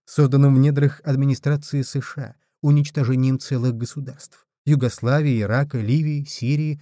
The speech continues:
Афганистана. Миллионы граждан этих стран погибли или были ранены, умерли от болезней, превратились в беженцев, были лишены возможности получать медицинскую помощь, образование и пенсионное обеспечение.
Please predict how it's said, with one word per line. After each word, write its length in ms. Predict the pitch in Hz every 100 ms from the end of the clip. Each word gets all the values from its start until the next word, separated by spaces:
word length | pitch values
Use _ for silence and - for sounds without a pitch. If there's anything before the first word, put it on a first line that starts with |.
| _
Афганистана. 760 | 143 127 135 143 - 123 120 - _ _ _ _ 131
Миллионы 380 | 131 170 175
граждан 440 | 156 147 170 139 143
этих 220 | 147 139
стран 400 | - 143 160 147
погибли 560 | 143 123 175 147 156 147 -
или 200 | 170 156
были 240 | 139 156 135
ранены, 460 | 156 127 87 95 _
умерли 380 | 156 160 151 143
от 120 | 135
болезней, 540 | 113 107 143 139 151 147
превратились 500 | 135 143 175 170 120
в 60 |
беженцев, 600 | 104 156 160 156 165 147 - _ -
были 240 | 139 185
лишены 400 | 190 175 175 180
возможности 640 | 165 151 175 165 151 -
получать 420 | 151 151 147 165 151
медицинскую 680 | 151 147 170 151 - 127
помощь, 480 | 110 165 165 156 - _ _ 170
образование 800 | 165 165 135 117 120 120 120 127
и 160 | 147
пенсионное 580 | - 127 - 117 107 110
обеспечение. 720 | 110 131 131 - 123 143 -